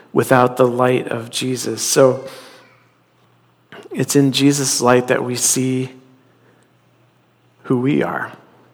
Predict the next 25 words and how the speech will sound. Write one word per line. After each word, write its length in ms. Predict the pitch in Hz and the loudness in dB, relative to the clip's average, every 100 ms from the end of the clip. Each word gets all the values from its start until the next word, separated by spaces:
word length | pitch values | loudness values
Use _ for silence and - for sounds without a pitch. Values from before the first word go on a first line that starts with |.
| _ _ _ _ _ _ _ - - - _ _ _ - | _ _ _ _ _ _ _ -20 -20 -20 _ _ _ -4
And 140 | 123 | 0
that's, 320 | 127 160 - 415 - _ _ _ | 0 -2 -6 -8 -14 _ _ _
that's 200 | 143 165 | 0 0
so 260 | - 160 156 | 4 4 4
important. 480 | - 156 170 127 | 2 2 2 2
That 240 | 135 147 - | 2 4 6
is, 420 | 156 156 - - - - - _ _ _ _ _ _ _ _ _ _ - - - - - _ 123 | 6 6 0 -8 -16 -20 -20 _ _ _ _ _ _ _ _ _ _ -20 -20 -20 -20 -20 _ 0
that 200 | 139 170 | 2 2
is 120 | 160 | 0
what 140 | 143 | -2
the 80 | 139 | -2
church 340 | - 151 139 | 0 0 0
has 240 | 135 135 - | 2 0 0
to 120 | - | 0
offer, 400 | 127 143 - 110 | -2 -2 -2 -2
a 40 | |
culture 400 | 107 143 135 - | 0 0 0 0
that 280 | 123 117 123 | 0 0 0
is 200 | 113 117 | -2 -2
searching. 680 | - - 139 135 - 117 123 - _ - - - _ _ _ _ _ _ _ _ _ _ _ _ | -2 0 0 0 -4 -6 -12 -20 _ -20 -20 -20 _ _ _ _ _ _ _ _ _ _ _ _
The 140 | 131 127 | -2 0
question 400 | - 147 - 135 | 0 0 2 0
is 180 | 127 131 | 0 -2
if 180 | - | -2
we'll 640 | 131 131 131 131 - - | 4 6 6 2 0 -8